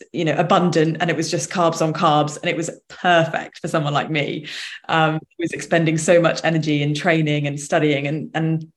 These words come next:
traveling around, you know, and, um, that was awesome. And then when I went over to America, it was just such a different story. I was all of a sudden sort of thrown into this really elite environment where nutrition was something that people talked about and focused on.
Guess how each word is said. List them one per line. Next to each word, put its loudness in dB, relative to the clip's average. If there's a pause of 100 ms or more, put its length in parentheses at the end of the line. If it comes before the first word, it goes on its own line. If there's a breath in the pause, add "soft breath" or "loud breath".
traveling 0
around, 0
you -10
know, -6
and, -6
um, -4 (380)
that -2
was -4
awesome. -2 (500 loud breath)
And 2
then 2
when 2
I 4
went 4
over 0
to -4
America, 0
it -2
was -6
just -6
such -4 (120)
a 0
different -4
story. -2
I 2
was -6
all 4
of 4
a 2
sudden -2
sort -8
of -8
thrown 2
into -2
this -2
really 4
elite 2
environment -2
where 0 (320 loud breath)
nutrition 0
was 0
something -2
that -2
people -4
talked -6
about -2
and -4
focused -4
on. -4